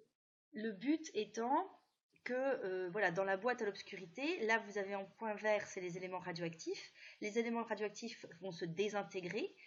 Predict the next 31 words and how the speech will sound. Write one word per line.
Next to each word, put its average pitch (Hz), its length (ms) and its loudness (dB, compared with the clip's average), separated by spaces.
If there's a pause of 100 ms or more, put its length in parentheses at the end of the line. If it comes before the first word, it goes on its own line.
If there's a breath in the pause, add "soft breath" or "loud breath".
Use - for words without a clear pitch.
(160 loud breath)
et 202 120 0
en 208 60 2
se 190 140 -4
désintégrant, 220 800 0
ils 202 180 -2
émettent 220 220 -2
des 247 80 0
radiations 214 680 -2
qui - 160 -10
vont 202 220 -6
imprimer 294 540 2
le 269 140 0
fa-, 247 300 -6
le 220 140 -2
film 240 260 -2
photographique 226 640 -4
qui 233 80 -4
est 220 40 -4
placé 196 300 -4
dessus. - 300 -12 (540 loud breath)
Hein, 233 160 4
donc 208 160 -2
vous 208 140 0
avez 190 160 2
votre 285 180 0
support, - 760 2 (200)
la 175 180 2
lame 175 240 4
mince, 170 500 -4 (520)
par-dessus 254 760 2
l'échantillon 190 800 -2